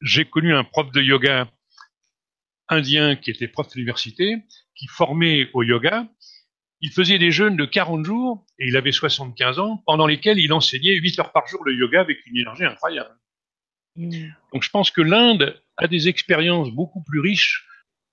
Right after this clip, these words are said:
Speaker 1: que ce dont moi je pourrais parler. Ce que je sais, c'est que quand on respire consciemment, on apprend aussi à se détendre davantage à longueur de journée. C'est bien de faire une séance de relaxation, de sophrologie ou de yoga une fois par semaine.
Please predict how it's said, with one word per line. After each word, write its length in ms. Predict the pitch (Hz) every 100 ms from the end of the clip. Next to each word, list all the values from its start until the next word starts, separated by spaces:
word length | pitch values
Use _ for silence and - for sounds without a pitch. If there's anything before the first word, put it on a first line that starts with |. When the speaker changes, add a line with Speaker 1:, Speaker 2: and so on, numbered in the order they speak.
| -
Speaker 1:
que 80 | 139
ce 200 | - 131
dont 300 | 123 117 120
moi 160 | 139
je 120 | 123
pourrais 240 | - 120 117
parler. 280 | 110 98 92 _ _ _ _
Ce 120 | - -
que 100 | 151
je 120 | 143
sais, 240 | - 226
c'est 160 | 226 165
que 260 | - 143 123 - _ _ _ _ _ _
quand 220 | - 170
on 80 | 175
respire 400 | 156 160 - 196
consciemment, 540 | - 180 - 165 170 202
on 140 | 180
apprend 280 | 147 - 160
aussi 280 | 156 - 160
à 40 |
se 160 | 131 127
détendre 540 | 117 175 185 185 147
davantage 560 | 135 135 135 156 175 156
à 40 |
longueur 320 | 123 143 147 135
de 80 |
journée. 320 | 120 120 110 107 _ _ _ _ _ - - _ _
C'est 180 | - 143
bien 220 | 135 247
de 60 | 214
faire 200 | 190 151
une 80 | 143
séance 260 | - 151
de 80 | 139
relaxation, 680 | 135 135 - 131 - 139 143
de 40 |
sophrologie 720 | - 131 - 131 131 123 139 143
ou 80 | 120
de 60 |
yoga 260 | 123 120 135
une 140 | 127
fois 160 | - 117
par 140 | 127
semaine. 340 | - 131 110